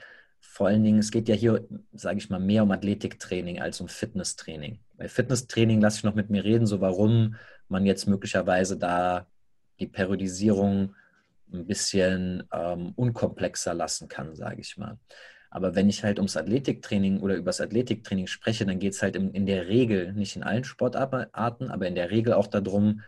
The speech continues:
Schnelligkeit auszuprägen. Das ist zumindest ein elementarer Faktor. Und was mir, das kann ich ganz locker sagen, persönlich, also an mir selber aufgefallen ist, aber auch an vielen Sportlern, mit denen ich arbeite,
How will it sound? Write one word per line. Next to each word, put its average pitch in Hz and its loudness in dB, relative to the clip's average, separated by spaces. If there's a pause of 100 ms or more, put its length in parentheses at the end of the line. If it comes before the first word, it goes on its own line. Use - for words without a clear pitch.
(220)
Schnelligkeit - 0
auszuprägen. - -8
Das 90 -10
ist 95 -10
zumindest 95 -4
ein 92 -2 (460)
elementarer 92 -4
Faktor. - -8 (600)
Und 87 -4
was 90 -4
mir, 117 2
das 117 0
kann 104 -2
ich 98 -4
ganz - -2
locker 95 2
sagen, 123 2
persönlich, 127 2
also 92 0
an 95 -2
mir 95 0
selber 101 2
aufgefallen 117 2
ist, 113 0
aber 92 0
auch 92 -2
an 90 -4
vielen 131 -4
Sportlern, 113 0
mit 107 -2
denen 98 2
ich - -4
arbeite, 113 0